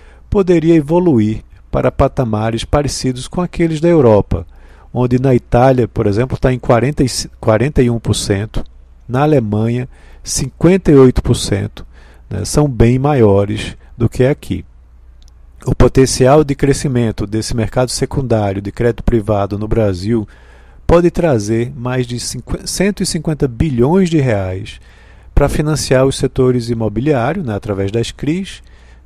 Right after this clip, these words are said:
do agronegócio, através das cras, e também da infraestrutura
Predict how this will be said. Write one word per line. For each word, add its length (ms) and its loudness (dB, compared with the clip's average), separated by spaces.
do 120 0
agronegócio, 920 -2
através 460 -6
das 220 -6
cras, 600 -4
e 80 -8
também 440 -2
da 160 -2
infraestrutura 880 -4